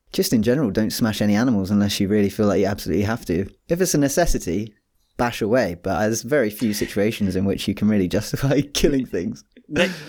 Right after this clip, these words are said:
Speaker 2: next to zero, really. <laughs>
Speaker 1: Yeah. Yeah. Yeah. Well, um, yeah, so yeah, two cool papers about different facets of venomous snakes, the first of which is kind of much more about venomous snake evolution,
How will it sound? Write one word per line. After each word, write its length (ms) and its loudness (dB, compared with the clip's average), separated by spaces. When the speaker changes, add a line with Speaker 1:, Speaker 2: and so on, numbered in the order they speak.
Speaker 2:
next 240 -4
to 120 2
zero, 440 -2
really. 720 -10
<laughs> 140 0
Speaker 1:
Yeah. 340 4
Yeah. 320 -2
Yeah. 240 -2
Well, 360 4
um, 300 0
yeah, 180 2
so 160 0
yeah, 200 4
two 280 2
cool 220 2
papers 320 0
about 400 0
different 320 0
facets 460 -2
of 80 -2
venomous 320 2
snakes, 300 0
the 80 -6
first 280 0
of 80 -6
which 260 -2
is 100 -2
kind 240 0
of 100 -2
much 320 -2
more 260 4
about 440 0
venomous 340 0
snake 300 0
evolution, 760 2